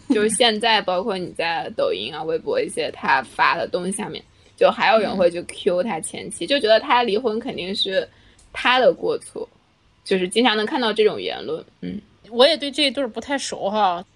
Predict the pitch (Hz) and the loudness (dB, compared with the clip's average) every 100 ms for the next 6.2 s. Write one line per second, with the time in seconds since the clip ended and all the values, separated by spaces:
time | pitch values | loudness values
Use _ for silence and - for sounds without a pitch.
0 | - 285 254 294 320 330 359 285 214 214 | -8 -2 0 2 2 0 2 2 2 0
1 | 185 180 190 180 - _ _ _ - - | -2 0 2 2 -4 _ _ _ -2 4
2 | 254 240 214 - - 311 277 277 226 185 | 6 4 2 -6 -2 0 2 2 0 0
3 | 240 262 339 269 208 214 175 220 202 202 | 0 0 2 0 0 -4 -6 -6 -6 -6
4 | 196 190 214 220 185 196 214 208 190 - | -6 0 2 2 -4 -6 -6 -6 -10 -8
5 | - 185 180 147 165 - 98 - 110 147 | -6 -2 0 -2 -4 -10 -12 -12 -12 -12
6 | 131 - | -14 -14